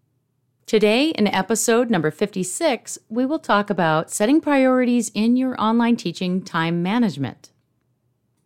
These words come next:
This will bring you a better quality of work-life balance as an online educator. There's no question that we have a lot to do when we're working and teaching online, and this can stretch into a lot of different areas in our lives.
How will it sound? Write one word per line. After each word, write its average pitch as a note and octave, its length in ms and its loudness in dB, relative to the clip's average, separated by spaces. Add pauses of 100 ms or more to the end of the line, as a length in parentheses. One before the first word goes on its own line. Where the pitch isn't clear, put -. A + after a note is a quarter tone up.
(100)
This A3+ 320 0
will G3+ 120 2
bring F3+ 280 0
you E3 320 0
a F3 80 -4
better A#3+ 380 -2
quality C#3+ 560 -2
of D3 160 -4
work-life G3 500 -2
balance C#3+ 520 -4
as G#3+ 200 -2
an A#3+ 120 0
online G3 420 0
educator. F3+ 640 -4 (1200)
There's A3+ 280 4
no A3+ 260 6
question F#3+ 540 -2
that E3 160 -2
we F3 120 -2
have F3 300 -4
a D#3+ 80 -2
lot D#3 380 -2
to C#4 80 -6
do B3+ 200 2
when D3+ 220 0
we're D3 140 -2
working F#3 400 -2
and D3+ 100 -2
teaching F3+ 320 -4
online, D3 600 -4 (100)
and E3+ 180 -2
this B3+ 200 -2
can E4+ 160 -4
stretch - 440 -2
into G3 300 0
a F3 80 4
lot E3+ 340 -2
of A#3 140 -6
different A3 320 -4
areas E3 380 -2
in F3 80 0
our F3+ 140 -2
lives. D#3 560 -8